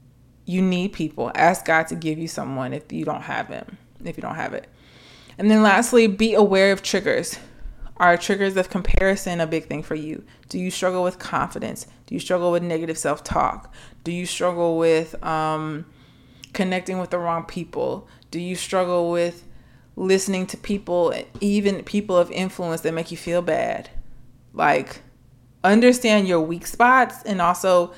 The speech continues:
take those weak spots to God and, and seek the word on those things. That would be my most practical advice.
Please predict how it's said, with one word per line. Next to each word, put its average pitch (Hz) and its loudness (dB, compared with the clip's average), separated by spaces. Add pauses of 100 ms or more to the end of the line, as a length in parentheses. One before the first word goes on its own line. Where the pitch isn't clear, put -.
(280)
take 214 2
those 185 2
weak 180 -6
spots 175 0
to 185 -6
God 175 4
and, - -6
and 165 -6
seek - -8
the 156 0
word 160 2
on 110 -2
those 107 -8
things. - -12 (600)
That 180 6
would 196 6
be 214 2
my 180 4
most 175 -4
practical 175 2
advice. 151 -2